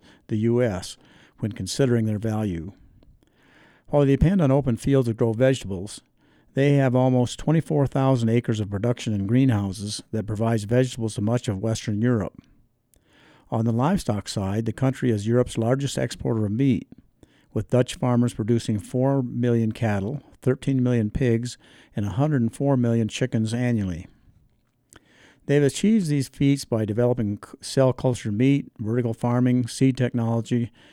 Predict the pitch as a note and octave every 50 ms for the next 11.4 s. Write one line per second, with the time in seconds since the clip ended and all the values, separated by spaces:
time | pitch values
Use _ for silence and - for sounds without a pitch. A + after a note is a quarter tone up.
0 | - _ _ - A2+ G#2+ G#2 A2 G#2 F#2+ A#2 B2 C3+ C3+ B2 A#2 A2 - - G#2+
1 | G2 G2+ G#2+ A#2+ B2 A#2+ - B2 A#2 G#2+ G2+ F#2 G#2 A#2 A#2+ B2 A#2 G#2+ - -
2 | F2 D#2+ F#2 G2+ - _ _ _ - - _ _ - A2+ A2 B2+ D3+ D3+ D3 C3+
3 | - - C#3 C#3 C#3 C3 B2+ C3 C#3 A#2+ A#2+ A#2+ A#2+ A2+ - B2 A2+ A2 A#2+ A2
4 | A2+ G#2+ G2+ A#2 A2+ A2+ - A2 G#2+ A2+ A#2 A#2+ A#2 G#2+ A2 A2+ G#2+ - A#2 A#2
5 | A2 A2 A2 F#2+ F#2 F#2 - - - - - A#2 A2 G#2+ A2 G#2+ G2+ G2 G2 G2+
6 | - - G#2+ G2+ G2+ G2 G2 G2+ A2 A#2+ A2 - G#2 E2+ D#2+ - - - - _
7 | _ - _ _ _ _ _ _ _ _ _ _ _ _ _ _ _ _ _ _
8 | _ _ _ _ _ _ B2+ A2+ C3 F#3 A#3+ - - C3 B2 A2 - - A2+ G#2+
9 | G2 G2+ - A#2+ A#2+ B2 A2+ A#2 G#2 - - - C#3+ D#3+ F3 F3 - - D3+ D3
10 | C3 A#2 A#2 A#2 A#2 A#2+ A#2 A#2 A2+ A#2 A#2 - A2+ A#2 B2 A#2+ A2 A2 G#2 A2
11 | A2 G#2 F#2 F2 F2 G2+ A#2+